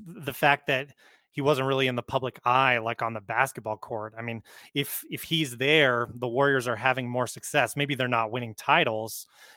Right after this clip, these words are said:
necessarily, but th-, I mean, that maybe also makes him hit a few more, you know,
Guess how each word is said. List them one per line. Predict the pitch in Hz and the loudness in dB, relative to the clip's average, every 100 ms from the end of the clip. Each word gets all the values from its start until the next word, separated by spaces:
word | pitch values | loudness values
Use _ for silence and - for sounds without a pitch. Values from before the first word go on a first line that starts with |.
| _ | _
necessarily, | 131 123 120 120 - 123 120 120 | -8 -6 -6 -8 -4 -2 0 -2
but | 101 120 113 _ _ _ _ _ _ | -2 -4 -4 _ _ _ _ _ _
th-, | 147 - | -8 -6
I | |
mean, | 131 113 | -4 4
that | 139 127 113 | 6 6 2
maybe | 135 120 120 | -2 -2 -2
also | 120 135 - 117 113 113 117 _ _ _ _ 143 - _ _ | 0 0 -2 -4 -2 -4 -8 _ _ _ _ -20 -20 _ _
makes | 175 143 139 - | -6 -2 -2 -2
him | 127 | -4
hit | 123 | 0
a | 143 | -2
few | - 143 | -2 -6
more, | 139 127 127 123 123 120 | -4 0 4 4 2 -2
you | - 147 | -6 -4
know, | 123 110 | -4 -4